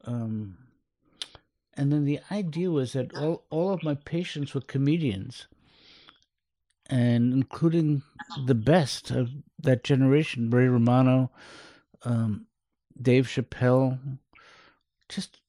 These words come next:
just a bunch of great comics. And it was essentially them doing their act. Instead of in front of a brick wall, they do it in, in front of a therapist. And it was kind of a, of a breakthrough of a show.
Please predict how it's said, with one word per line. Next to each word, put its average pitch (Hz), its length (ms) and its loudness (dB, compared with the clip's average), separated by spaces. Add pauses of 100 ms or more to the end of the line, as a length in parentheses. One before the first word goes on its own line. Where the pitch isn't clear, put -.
just - 220 -6
a 147 40 0
bunch 143 360 0
of 113 100 -6
great 139 300 2
comics. - 720 -4 (240)
And 120 440 0 (1400)
it 156 40 0
was 135 140 2
essentially 175 520 2
them 139 360 4
doing 135 360 6
their 123 260 0
act. 135 420 -2 (440)
Instead 170 320 0
of 202 80 0
in 160 140 2
front 151 180 4
of 131 80 2
a 131 80 4
brick 123 340 2
wall, 139 200 6
they 120 120 4
do 127 200 2
it 127 60 0
in, 123 100 2 (120)
in 135 140 0
front 135 200 2
of 117 100 2
a 113 100 0
therapist. - 840 -4 (1900)
And 131 80 0
it 127 40 2
was 123 100 -6
kind 190 240 -4
of 170 80 -6
a, 156 140 0
of 127 300 -4
a 117 40 -4
breakthrough 135 580 -2
of 117 80 -4
a 117 60 -4
show. 117 480 -2